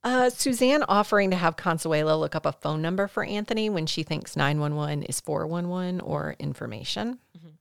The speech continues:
Speaker 1: That's a very eighties thing. We don't dial fi-, four one one anymore.
Speaker 2: Yeah, also, like, no one's gonna make that mistake. Like,
Speaker 1: Yeah,
Speaker 2: no
Speaker 1: no.
Speaker 2: one under the sun
Speaker 1: Well,
Speaker 2: make that mistake.
Speaker 1: yeah. Uh, we also had a Stevie Wonder reference as well as a Neil Diamond one.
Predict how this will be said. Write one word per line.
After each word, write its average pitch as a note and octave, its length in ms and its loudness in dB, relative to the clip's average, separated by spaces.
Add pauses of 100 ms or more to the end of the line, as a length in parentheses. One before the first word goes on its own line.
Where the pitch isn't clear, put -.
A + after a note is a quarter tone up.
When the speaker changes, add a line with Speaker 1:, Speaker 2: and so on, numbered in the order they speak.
(140)
Speaker 1:
That's - 200 -10
a - 20 -6
very C3+ 240 -6
eighties - 340 -12
thing. - 320 -14 (220)
We A#3 100 -4
don't G#3 200 -4 (120)
dial - 260 -6
fi-, - 260 -8
four D#3+ 200 0
one C3+ 140 -6
one - 160 -10
anymore. - 380 -12 (480)
Speaker 2:
Yeah, C4 220 -6
also, B3 320 -6
like, G#3+ 180 -6
no F#3 160 -8
one's E3+ 220 -8
gonna E3 140 -8
make D3+ 180 -10
that - 180 -8
mistake. - 340 -12 (320)
Like, F3+ 160 -8 (260)
Speaker 1:
Yeah, A#3 300 -2
Speaker 2:
no B3+ 240 0
Speaker 1:
no. B3+ 60 -4
Speaker 2:
one B3+ 200 -8
under G#3+ 280 -8
the F3 120 -14
sun - 300 -14 (300)
Speaker 1:
Well, E3+ 360 -4
Speaker 2:
make - 80 -20
that - 60 -20
mistake. - 240 -18 (1120)
Speaker 1:
yeah. G#3+ 80 8
Uh, E3+ 40 8
we A3+ 120 10
also A3+ 200 8
had G#3+ 100 4
a - 40 0
Stevie G3+ 320 0
Wonder E3+ 280 2
reference D3+ 420 0
as - 160 -6
well C3+ 180 0
as C#3 100 -6
a C3+ 80 -6
Neil C3 240 -6
Diamond D#2 540 -10 (160)
one. - 360 -14